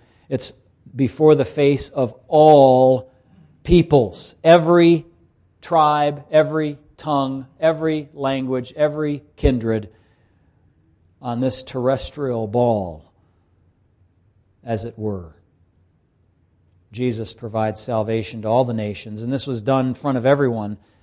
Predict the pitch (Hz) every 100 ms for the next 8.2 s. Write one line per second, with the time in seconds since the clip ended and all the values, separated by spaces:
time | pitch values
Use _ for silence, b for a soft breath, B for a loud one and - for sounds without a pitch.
0 | _ _ 120 123 123 - - 139 107 82
1 | _ _ _ _ _ _ _ _ _ 120
2 | 127 - 127 123 120 - - 143 127 113
3 | - 113 127 127 113 123 127 127 120 -
4 | 123 - 135 127 117 - 135 120 90 -
5 | - _ _ _ _ _ 139 113 - 147
6 | 131 110 - 120 107 117 120 - 113 95
7 | - _ _ _ _ _ 110 98 110 107
8 | 90